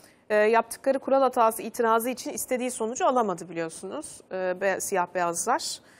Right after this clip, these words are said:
Talepleri sonuçsuz kalırsa T F F ile tüm kurulların kendileri için geçerliliğini yitireceğini açıkladı. T F F'den yanıt, "Hakemin verdiği karar nihaidir" şeklinde ekranlarımıza da geldi. "ifap raporunu verin,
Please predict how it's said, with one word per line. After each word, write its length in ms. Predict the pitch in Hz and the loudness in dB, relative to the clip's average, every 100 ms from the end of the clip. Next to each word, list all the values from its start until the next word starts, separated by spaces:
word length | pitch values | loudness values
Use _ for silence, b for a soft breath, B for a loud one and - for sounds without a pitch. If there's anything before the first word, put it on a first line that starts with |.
| b b - | b b 0
Talepleri 480 | 254 277 269 294 | 4 4 2 -2
sonuçsuz 480 | 302 285 285 - 320 | 0 -2 -2 -4 -4
kalırsa 400 | - 277 277 - | 0 2 2 -2
T 200 | 240 247 | 0 0
F 120 | 247 | 0
F 160 | 254 269 | 0 2
ile 100 | 269 | 2
tüm 240 | 262 311 | 0 -4
kurulların 540 | 311 269 254 240 247 262 | -4 -2 0 2 2 0
kendileri 480 | - 247 240 269 277 | -2 -2 -2 -2 -2
için 220 | - 233 | -6 -2
geçerliliğini 680 | 233 - 247 240 233 233 285 | -2 2 2 2 0 -6 -8
yitireceğini 640 | 269 - 240 214 220 262 | -8 -8 -6 -4 -4 -4
açıkladı. 680 | 220 - - 208 196 190 165 _ b b b b - | -6 -6 -2 -2 0 0 -2 _ b b b b 2
T 140 | 262 | 2
F 140 | 285 | 4
F'den 320 | 277 262 262 285 | 2 2 2 2
yanıt, 420 | 254 233 202 - b b | 2 0 0 -6 b b
"Hakemin 500 | 262 262 247 240 294 _ 233 | -2 -2 -2 -2 -6 _ 0
verdiği 360 | 233 220 226 | 0 0 -4
karar 400 | 226 233 220 233 - 226 | -2 2 2 2 -2 -14
nihaidir" 500 | 214 226 220 214 190 | -8 -2 0 -2 -4
şeklinde 600 | - 180 - 175 180 196 | -6 -8 -8 -8 -8 -8
ekranlarımıza 560 | 190 196 190 190 190 190 | -10 -10 -8 -8 -8 -8
da 80 | 170 | -6
geldi. 540 | 175 160 160 233 240 | -4 -6 -6 -10 -12
"ifap 380 | - - 202 - | -8 0 0 0
raporunu 400 | 190 - 175 170 | -6 -4 -8 -4
verin, 340 | 190 226 226 | 2 2 2